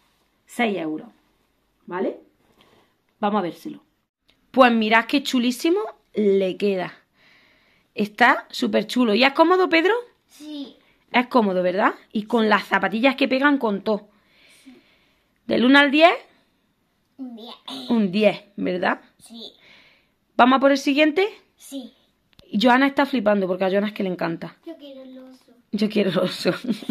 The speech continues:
Speaker 1: <laughs> ¿Siguiente?
Speaker 2: Sí.
Speaker 1: Vamos allá. Pues bueno, mientras que se va quitando la ropa, no te quites el pantalón, que te vamos a probar, que esto le he cogido la camiseta sola porque
Speaker 2: Vale.
Speaker 1: me ha gustado un montón.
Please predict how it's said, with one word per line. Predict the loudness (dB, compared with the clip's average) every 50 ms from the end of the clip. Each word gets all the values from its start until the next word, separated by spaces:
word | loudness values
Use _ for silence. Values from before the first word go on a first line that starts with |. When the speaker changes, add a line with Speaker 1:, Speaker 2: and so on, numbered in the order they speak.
| -10 -10 -14 -18 -18
Speaker 1:
<laughs> | -18 -20 -20 -20 -20 -20 -20 -20 -20 -20 _ -20 _
¿Siguiente? | -2 2 4 4 6 6 4 4 4 4 4 4 2 -2 -10 _ _
Speaker 2:
Sí. | -20 -20 -20 -20 _ _ _ _ _ _ _
Speaker 1:
Vamos | 0 2 2 2 -2
allá. | -2 -6 -10 -12 _ _ _ _ _ _ _ _ _ _ _ _ _ _ _
Pues | -2 0
bueno, | 0 0 -2 -2
mientras | -2 -4 -4 -4 -6 -6 -4
que | -4 -4 -4
se | -4 -6 -6
va | -4 -4
quitando | -6 -6 -6 -6 -6 -6 -4
la | -4 -4
ropa, | -4 -4 -6 -6 -6 -8 -8 -8 -16 _ _ _ _ _ _ _ _ _ _ -20 _ _ _ _ _ _ _ -20 -20 _ -20 -6 -2
no | -2 0 0
te | 0
quites | -2 -2 -2 -2
el | 0
pantalón, | 0 0 2 2 0 -2 -2 -6 -10 -14 _ _ _ _ _ _ _ _ _ _ _ _ _
que | -8 -6
te | -4 -4
vamos | -4 -2 -2 -2 -2
a |
probar, | -2 0 -2 -2 -2 -4 -6 -10
que | -8 -4 -4
esto | -4 -4 -4 -4 -4 -4 -4 -4
le | -6 -4 -4 -4
he | -2
cogido | -4 -6 -4 -2 -2 0 0
la | 0 0
camiseta | -2 -4 -4 -6 -6 -6 -4 -4 -4 -6
sola | -4 -4 -2 -2 -2 -2
porque | -4 -6 -6 -4 -6
Speaker 2:
Vale. | -6 -6 -8 -12 -14 -20 -20 _ _
Speaker 1:
me | -6 -4 -4 -4
ha | -4
gustado | -6 -8 -10 -8 -6 -6
un | -6 -6
montón. | -6 -8 -12 -14 -16 -18 -20